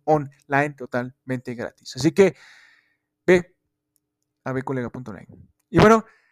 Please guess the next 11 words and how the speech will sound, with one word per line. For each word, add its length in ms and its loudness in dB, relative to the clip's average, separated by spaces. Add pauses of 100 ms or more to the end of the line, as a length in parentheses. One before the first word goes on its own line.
(300)
eh, 440 -10
la 180 -6
única 320 -8
forma 640 -8
de 160 -14
sacar 340 -12
lo 100 -10
mejor 320 -14
de 100 -12
un 120 -14
argumento 840 -14